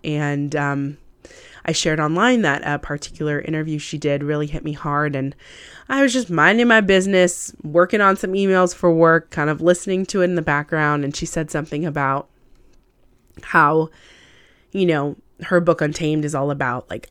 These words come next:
untaming yourself from these messages we're all fed about what it is to be a woman or a human on earth. And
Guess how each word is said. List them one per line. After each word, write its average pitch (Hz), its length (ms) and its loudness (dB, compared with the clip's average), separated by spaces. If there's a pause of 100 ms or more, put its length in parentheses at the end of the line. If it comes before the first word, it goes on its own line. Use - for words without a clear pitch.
untaming 156 720 2
yourself 147 520 -4
from 147 680 -4 (540)
these 170 200 2
messages 151 680 -6
we're 160 140 -2
all 143 180 -4
fed 143 340 -6
about 139 460 -4
what 151 320 -2
it 139 140 -6
is 135 160 -6
to - 100 -16
be 151 140 -6
a 147 60 -2
woman 226 380 0
or 139 100 -6
a - 80 -12
human 170 300 -2
on 143 140 -6
earth. 147 300 -6
And 139 200 -6